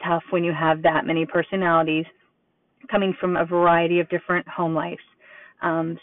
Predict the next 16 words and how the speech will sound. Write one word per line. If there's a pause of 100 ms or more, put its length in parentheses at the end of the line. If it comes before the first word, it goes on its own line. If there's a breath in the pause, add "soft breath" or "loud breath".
so (640 soft breath)
advocate
for
yourself, (580 loud breath)
advocate
for
your
kid, (300 loud breath)
and, (200)
and (360)
totally
support
the
people (380 loud breath)
that
advocate